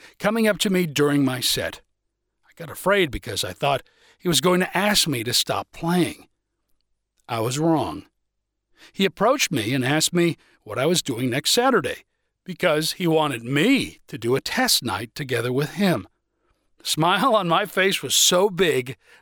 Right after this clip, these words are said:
that the place got blinded by it, and at the same time, anxiety kicked in.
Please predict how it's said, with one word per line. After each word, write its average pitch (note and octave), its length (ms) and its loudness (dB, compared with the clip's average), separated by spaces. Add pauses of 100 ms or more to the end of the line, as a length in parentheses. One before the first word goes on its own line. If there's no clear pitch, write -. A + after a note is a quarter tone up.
that C3 140 -14
the C3 100 -4
place E3+ 320 0
got A#2+ 260 -4
blinded F3+ 580 2
by F#2+ 220 -2
it, D#2+ 180 -12 (580)
and G#3 240 2
at E3+ 80 -2
the C3+ 100 -2
same F#2+ 240 -2
time, F#2 400 -12 (580)
anxiety B2+ 680 0
kicked - 280 -14
in. - 200 -16